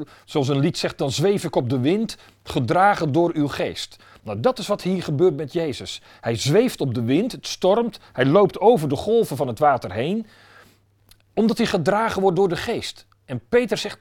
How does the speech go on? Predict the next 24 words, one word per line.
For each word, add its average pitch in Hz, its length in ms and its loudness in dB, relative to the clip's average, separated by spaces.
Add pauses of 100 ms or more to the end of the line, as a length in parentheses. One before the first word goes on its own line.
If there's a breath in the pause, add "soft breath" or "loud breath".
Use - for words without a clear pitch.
(140)
"Dat - 160 -12
wil 180 140 -16
ik 165 100 -14
ook." 180 300 -12 (480)
Dus - 160 -10
als 175 200 -2
je 165 180 2 (220 loud breath)
veel 226 380 4
van 165 180 -4
God - 260 -2
en 147 120 -8
veel 202 180 0
van 165 140 -6
de 151 60 -4
geest - 300 -8
wil, 156 280 2 (920 loud breath)
en 147 100 -6
dat 180 100 0
mag, 208 240 -2
dat - 160 -8
is - 60 -10
prachtig, 214 420 -4
dat 151 140 -2
is 139 80 -6